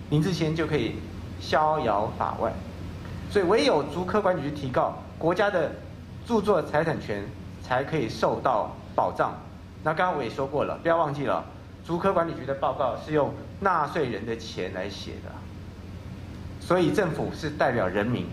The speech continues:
唯有提告才能捍卫人民的权益。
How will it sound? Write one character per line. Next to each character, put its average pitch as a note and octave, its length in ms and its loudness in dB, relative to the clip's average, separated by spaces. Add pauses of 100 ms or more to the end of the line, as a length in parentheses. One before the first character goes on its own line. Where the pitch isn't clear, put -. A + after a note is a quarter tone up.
(140)
唯 C#3+ 120 6
有 D3 120 4
提 - 240 0
告 D3 220 2 (480)
才 C#3+ 120 0
能 C#3+ 200 2
捍 D3 200 0
卫 C#3 320 0
人 B2 180 2
民 A#2+ 360 -2
的 A2+ 220 0
权 G2+ 220 -4
益。 A2 280 -4